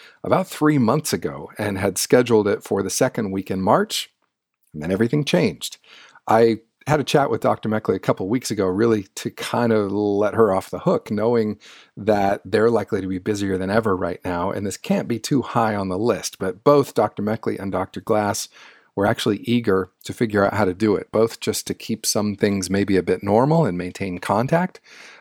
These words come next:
but also as a way to get some information out about how they see things progressing. So we rescheduled. I'm gonna say right now that, first of all, things did not go smoothly,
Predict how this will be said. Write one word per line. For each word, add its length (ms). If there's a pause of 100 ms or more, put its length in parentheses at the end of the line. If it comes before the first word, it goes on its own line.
but 100
also 280
as 100
a 80
way 120
to 80
get 160
some 120
information 560
out 160
about 220
how 180
they 160
see 300
things 440
progressing. 600 (460)
So 340 (380)
we 160
rescheduled. 680 (460)
I'm 120
gonna 120
say 180
right 280
now 220
that, 160
first 280
of 100
all, 300 (340)
things 400
did 140
not 220
go 160
smoothly, 560